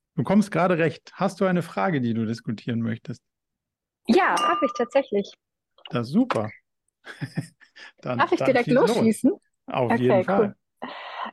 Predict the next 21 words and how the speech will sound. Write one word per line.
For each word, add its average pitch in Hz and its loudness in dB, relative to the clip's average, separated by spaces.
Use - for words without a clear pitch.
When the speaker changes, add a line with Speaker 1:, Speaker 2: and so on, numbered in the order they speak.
Speaker 2:
Ähm... 247 4
Ich 262 4
habe 285 2
von, 254 4
äh, 220 2
KollegInnen 277 6
das, 233 2
äh, 214 2
Workbook 214 2
von 202 2
dir, 185 4
äh, 190 2
zugeschickt - -4
bekommen. 214 4
Wir 247 4
haben 220 4
bei 208 4
dir 214 4
den, 202 4
den 196 2
Online, 202 4